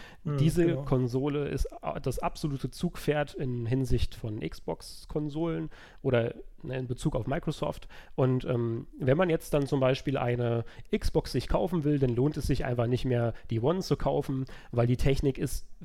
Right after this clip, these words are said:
Speaker 2: zwei-, dreimal besser oder so. Ne?
Speaker 1: Ja,
Speaker 2: Und, äh,
Speaker 1: genau.
Speaker 2: das kann man dann,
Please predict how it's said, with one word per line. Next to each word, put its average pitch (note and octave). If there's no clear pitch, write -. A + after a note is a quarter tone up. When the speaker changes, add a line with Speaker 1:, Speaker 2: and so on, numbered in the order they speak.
Speaker 2:
zwei-, B2
dreimal A#2+
besser G#2+
oder F#2+
so. -
Ne? F3+
Speaker 1:
Ja, D3
Speaker 2:
Und, C3+
äh, D3
Speaker 1:
genau. B2+
Speaker 2:
das C3+
kann D3
man C#3
dann, C3